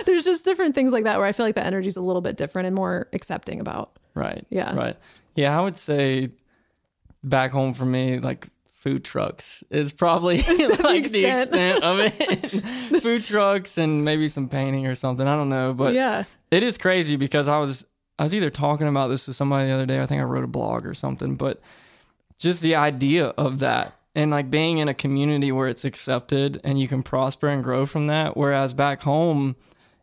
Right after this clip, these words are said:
Speaker 2: it was nearly an impossible thought
Speaker 1: Yeah.
Speaker 2: that you could even have a job in music or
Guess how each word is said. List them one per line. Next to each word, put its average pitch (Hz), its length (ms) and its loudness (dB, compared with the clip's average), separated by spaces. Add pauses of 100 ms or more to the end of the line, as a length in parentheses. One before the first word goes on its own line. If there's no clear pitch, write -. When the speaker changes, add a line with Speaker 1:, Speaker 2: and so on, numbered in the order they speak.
(120)
Speaker 2:
it 147 100 2
was 143 340 0
nearly 139 800 0 (460)
an 143 140 2
impossible 139 720 0
thought 123 720 -2
Speaker 1:
Yeah. 226 280 0
Speaker 2:
that 139 400 -2 (320)
you 147 140 2
could 151 160 0
even 143 280 2
have 135 200 0
a 131 60 0
job 131 520 -2
in 135 220 0
music 135 580 0 (300)
or 254 540 0